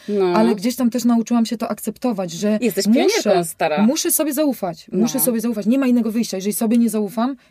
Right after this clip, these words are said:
Speaker 2: nikt mnie nie zaufa, bo dlaczego
Speaker 1: Możesz w
Speaker 2: mieliby?
Speaker 1: przyszłości oczywiście napisać podręcznik dla przyszłych, e, redaktorek naczelnych Playboya, bo takiego jeszcze nie ma. Więc, e, no, ja też bym ch-, chyba miała dużą zagwozdkę, jak to robić. Wiesz, ja też jak zakładałam podcast, to też nie było innych dziewczyn podcasterek.
Speaker 2: No, dokładnie.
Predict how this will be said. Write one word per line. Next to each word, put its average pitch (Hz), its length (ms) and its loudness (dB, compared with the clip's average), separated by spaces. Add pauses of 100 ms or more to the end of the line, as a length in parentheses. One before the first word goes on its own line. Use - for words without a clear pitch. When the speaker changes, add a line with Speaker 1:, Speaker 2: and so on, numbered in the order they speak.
Speaker 2:
nikt 247 220 2
mnie 269 100 0
nie 254 100 0
zaufa, 226 380 -4
bo 196 120 -6
dlaczego 381 280 2
Speaker 1:
Możesz 254 100 4
w 262 40 2
Speaker 2:
mieliby? 214 220 0
Speaker 1:
przyszłości 196 380 0
oczywiście 190 360 -4
napisać 208 340 -4
podręcznik 185 540 -2
dla 180 220 2
przyszłych, 170 420 -4
e, 175 420 2
redaktorek 202 440 0
naczelnych 208 360 0
Playboya, 226 560 2 (260)
bo 226 160 0
takiego 170 340 -4
jeszcze 170 240 -6
nie 226 220 0
ma. 156 200 -6 (220)
Więc, 196 360 -2
e, 185 60 0 (380)
no, 214 180 0
ja 226 180 0
też 247 140 -10
bym 165 180 -6
ch-, - 60 -14 (100)
chyba 165 200 0
miała 165 160 0
dużą 165 200 -8
zagwozdkę, 151 380 -8
jak - 140 -8
to - 80 -12
robić. - 180 -12 (160)
Wiesz, 233 120 4
ja 240 80 2
też 294 160 -2
jak 233 140 -4
zakładałam 190 340 0
podcast, 170 300 -8
to 165 80 -16
też 180 160 -6
nie 349 80 2
było 190 160 2
innych 160 400 -4
dziewczyn 165 300 -6
podcasterek. 156 560 -8 (260)
Speaker 2:
No, 175 300 -4
dokładnie. 175 480 -6